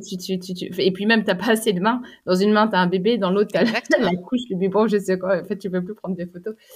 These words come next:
Speaker 1: Mais c'est une bonne idée de cadeau, ça aussi, d'ailleurs, euh, des séances photos, euh, euh, étalées sur le temps.
Speaker 2: Ouais. Non, là, en plus, c'est... Bon, nous, c'était sympa parce que c'était gratuit et qu'elle faisait ça pour avoir plus de photos dans son book, mais c'est vrai que c'est une super idée aussi.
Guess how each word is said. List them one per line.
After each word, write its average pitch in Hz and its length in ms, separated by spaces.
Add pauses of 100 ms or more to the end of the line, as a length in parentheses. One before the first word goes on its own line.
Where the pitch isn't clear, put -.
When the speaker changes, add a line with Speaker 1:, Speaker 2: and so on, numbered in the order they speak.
(280)
Speaker 1:
Mais 220 140
c'est 220 120
une 214 60
bonne 247 140
idée 220 120
de - 60
cadeau, 233 240
ça 180 160
aussi, 170 200
d'ailleurs, 151 420
euh, 160 100
des 160 100
séances 165 340
photos, 175 440
euh, 156 260 (500)
euh, 147 680 (1300)
étalées 180 400
sur 175 180
le 160 80
temps. 165 200 (480)
Speaker 2:
Ouais. 233 240 (380)
Non, 226 200 (160)
là, 285 180
en 294 40
plus, 392 180
c'est... 208 160
Bon, 190 160
nous, 208 80
c'était 226 240
sympa 220 240
parce 233 120
que 220 120
c'était 202 240
gratuit 208 420
et 226 60
qu'elle 196 260
faisait 190 220
ça 226 160
pour 208 160
avoir 180 180
plus 247 160
de 196 80
photos 220 240
dans 208 120
son 220 120
book, 240 260
mais 262 120
c'est 247 100
vrai 285 80
que - 60
c'est 349 60
une 269 60
super 269 280
idée 285 180
aussi. 262 240